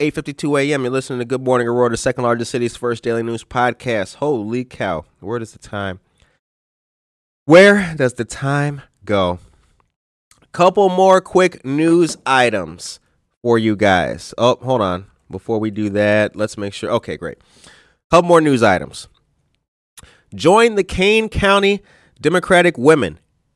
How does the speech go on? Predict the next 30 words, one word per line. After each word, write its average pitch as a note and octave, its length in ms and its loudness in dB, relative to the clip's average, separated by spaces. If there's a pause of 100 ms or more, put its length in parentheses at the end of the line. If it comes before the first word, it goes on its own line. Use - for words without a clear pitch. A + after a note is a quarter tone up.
(100)
as C3 280 4
they C#3 180 2
sail E3+ 680 2
on D3 340 4
board B2+ 440 2
the A#2+ 60 -6
Blue G#2+ 300 -2
Wave F#2 420 -2
Cruise. D#3+ 760 2 (720)
This A#2 160 -6
is D#3+ 60 0
gonna C#3+ 160 4
be C3+ 140 0
August D#3+ 420 4
twenty-first, E3 800 2 (760)
leaving D3+ 380 4
the D3 80 2
dock C#3+ 540 2
promptly D#3+ 500 0
at C#3 160 -2
six - 340 -4
thirty D#3 280 4
P D#3 320 2
M. G#2+ 260 2 (720)
Boarding D#3 500 4
starts C#3+ 460 0
at C3 160 -2
six - 300 -4
P C3 260 -6
M. F2+ 220 -8